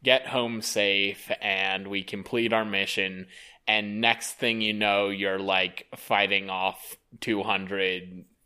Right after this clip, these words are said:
German soldiers in a broken, um,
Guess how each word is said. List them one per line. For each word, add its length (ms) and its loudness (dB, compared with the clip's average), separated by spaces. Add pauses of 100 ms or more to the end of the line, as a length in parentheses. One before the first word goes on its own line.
German 460 0
soldiers 800 -2 (120)
in 480 -2
a 100 0
broken, 880 -2 (460)
um, 840 -2